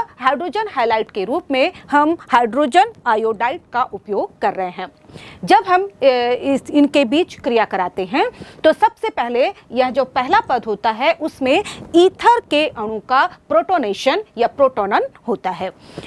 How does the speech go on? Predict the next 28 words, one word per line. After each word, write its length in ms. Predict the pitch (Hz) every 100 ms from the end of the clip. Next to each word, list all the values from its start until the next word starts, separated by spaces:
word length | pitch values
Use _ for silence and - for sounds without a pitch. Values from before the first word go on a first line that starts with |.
| -
इस 140 | 415 -
क्रिया 280 | 403 392
में 120 | 415 370
हम 160 | 233
देखें 320 | 208 202 285 440 - -
कि 200 | 339 381
जो 220 | 311 349 330
ईथर 380 | 311 330 427 403
है 220 | 254 392 -
यहाँ 140 | 240 226
पर 200 | 254 254 285
एथिल 460 | 302 - 381 440 -
मेथिल 460 | 226 240 247 294 349 - -
ईथर, 380 | 262 254 196 180 _ _ - - -
यहाँ 240 | 220 311 427
पर 180 | 415 415
हम 140 | 330
देखें 300 | 247 240 392
कि 160 | 320 226
जो 160 | 240 -
ऑक्सीजन 560 | 208 - 302 294 370
है 160 | 349 466 -
उसके 260 | - - 254
पास 320 | 254 233 - _
दो 280 | 170 294 392
लोन 300 | 330 208 185
पेयर 260 | 190 202 208
हैं 240 | 285 480